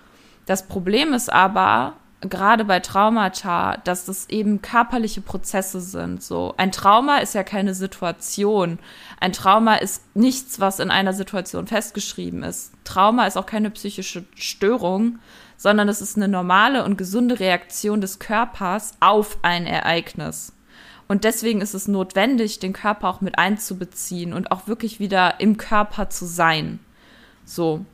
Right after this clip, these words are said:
das schon mal zu dem Traumabegriff so, aber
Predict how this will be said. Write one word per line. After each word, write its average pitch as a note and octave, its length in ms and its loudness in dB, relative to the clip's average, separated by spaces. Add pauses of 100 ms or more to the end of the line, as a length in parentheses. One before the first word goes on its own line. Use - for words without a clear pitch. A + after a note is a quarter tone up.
(160)
das - 260 2
schon A3+ 140 0
mal F#3 240 0
zu - 180 -8
dem E3+ 360 -6 (240)
Traumabegriff C4 920 0
so, C#4 420 -4
aber F#3 580 2